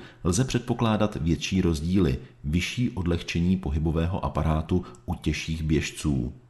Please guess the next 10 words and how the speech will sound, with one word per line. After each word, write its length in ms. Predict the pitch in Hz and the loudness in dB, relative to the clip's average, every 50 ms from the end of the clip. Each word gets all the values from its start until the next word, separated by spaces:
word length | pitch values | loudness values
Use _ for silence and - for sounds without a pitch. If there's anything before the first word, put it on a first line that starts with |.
| - - - | -20 -2 0
Větší 320 | 82 78 - - - - 123 | 2 2 2 0 0 0 2
rozdíly 580 | 110 87 80 85 82 78 80 80 80 82 82 | 2 2 0 0 0 0 2 4 4 4 4
lze 300 | 71 80 80 76 78 76 | 2 2 2 2 2 2
rovněž 360 | 76 78 80 92 90 90 - | 2 2 2 2 0 0 -2
očekávat 680 | - 90 - 90 76 - 82 78 76 78 80 82 80 - | -6 -4 -4 -4 -2 0 0 0 2 2 0 0 -2 -4
při 200 | - - - 76 | -4 -2 0 0
běhu 420 | 71 73 78 73 76 87 92 90 - - - - | 2 2 0 0 2 2 0 0 0 -6 -12 -6
na 100 | - 69 | -6 -6
tvrdších 640 | 65 - - 78 87 - - - - 82 80 80 - | -6 -4 -2 -2 -2 -2 -2 -4 -2 0 -2 -2 -2
površích. 800 | - - 78 73 71 76 - - - 76 71 69 67 - - - | -2 -2 -2 0 0 -2 -2 -2 -2 0 0 0 -2 -4 -10 -16